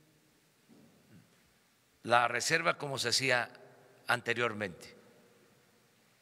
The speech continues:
abriendo los ductos de manera general. Indiscriminada,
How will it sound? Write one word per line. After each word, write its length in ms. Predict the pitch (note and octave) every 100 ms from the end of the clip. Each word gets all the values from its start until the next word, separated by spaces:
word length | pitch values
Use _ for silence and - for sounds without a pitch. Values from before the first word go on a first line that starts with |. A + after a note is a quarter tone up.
| _ - -
abriendo 400 | B2+ E3 F3 E3
los 160 | C3+
ductos 520 | A#2 A2+ - - - - - - _ _ _ _ _ _ _ _ _ _ _ _ _ _ _ _ _ _ _ -
de 80 |
manera 680 | C#3 C#3+ E3 D#3+ C#3+ B2 - - - - - - - - - _ _ _ _ _ _ _ _ _ _ _ _ _ _ _ _ _ _ _ _ _ _ _ _ _ _ _ _ _ _ - - - -
general. 800 | C3 C#3 C#3+ E3 D3+ G#2 F2+ - - - - - - - - _ _ _ _ _ _ _ _ -
Indiscriminada, 920 | C3 C3 - D3 D3 C#3+ C3 G2+ E2